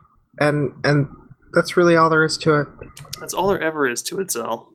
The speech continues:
Speaker 2: Are you gonna improve yourself as a gamer? Like, what, what, what are your dreams moving forward?
Speaker 1: My dreams?
Speaker 2: Yeah, like, with V R and how you're gonna make awesome videos of you playing V R for the, the listeners.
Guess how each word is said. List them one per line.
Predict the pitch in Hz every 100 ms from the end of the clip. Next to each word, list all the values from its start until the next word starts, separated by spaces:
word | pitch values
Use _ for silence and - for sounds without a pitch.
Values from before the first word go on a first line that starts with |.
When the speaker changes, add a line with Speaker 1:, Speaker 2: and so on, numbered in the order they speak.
| _ _ -
Speaker 2:
Are | 156
you |
gonna | 156 156
improve | 143 - 185 175
yourself | 175 - 170 170
as | 170 -
a |
gamer? | 131 135 156 165
Like, | 151 -
what, | 143 139
what, | 135 117
what | 156
are |
your | 190 170
dreams | - 131 160 147 120
moving | 123 117 120
forward? | 123 117 - - - _
Speaker 1:
My | - - - 135 117
dreams? | - - 151 139 143 147 - - - - -
Speaker 2:
Yeah, | 320 359 262 123 - - - -
like, | 170 160 -
with | 165 156
V | 165 190
R | 190 196 175 127
and | 120 113 113
how | 160
you're | 160
gonna | 160 151
make | 147 147
awesome | 156 160 160 165
videos | 156 160 143
of | 135
you | 143
playing | - 156 147
V | 147 196
R | 170 147
for | -
the, | 139 -
the | -
listeners. | 151 147 165 - 113 113 -